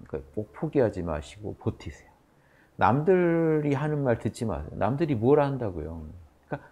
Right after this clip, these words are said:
남들이 하는 말이라서 듣는 게 아니라 자명한 말만 들으세요. 자명한지. 내가 생각해도 자명한 말은 들으세요. 그런데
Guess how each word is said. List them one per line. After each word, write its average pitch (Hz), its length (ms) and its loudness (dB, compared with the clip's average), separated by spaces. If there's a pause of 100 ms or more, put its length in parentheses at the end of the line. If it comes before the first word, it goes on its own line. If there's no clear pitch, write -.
남들이 156 380 4
하는 175 260 0
말이라서 156 400 6
듣는 110 320 0
게 104 60 2
아니라 98 180 0
자명한 156 560 0
말만 107 360 2
들으세요. 85 360 -4 (120)
자명한지. 107 720 -4 (480)
내가 170 260 4
생각해도 175 500 2
자명한 123 720 0
말은 101 320 2
들으세요. 85 580 -4
그런데 120 460 0